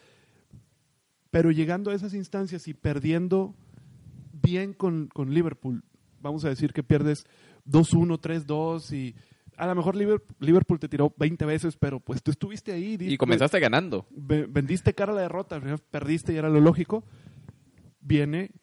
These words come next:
Speaker 1: vendría Monterrey con una gran motivación para enfrentar un América que ha estado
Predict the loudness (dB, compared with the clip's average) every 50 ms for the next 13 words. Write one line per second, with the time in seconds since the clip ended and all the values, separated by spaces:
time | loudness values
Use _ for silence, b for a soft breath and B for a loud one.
0 | _ _ -20 -18 -10 -4 -2 -2 -2 -2 -4 -6 -6 -6 -6 -8 -8 -8 -8 -6
1 | -6 -6 -6 -4 -4 -4 -2 -2 -2 -4 -4 -4 -4 -4 -4 -4 -4 -4 -4 -6
2 | -6 -6 -6 -6 -6 -6 -8 -8 -8 -10 -10 -10 -10 -8 -8 -8 -8 -6 -8 -6
3 | -6 -6 -6 -4 -4 -4 -4 -2 -2 -4 -4 -6 -10 -8 -6 -6 -6 -4 -4 -2
4 | -2 0 0 -2 -4 -6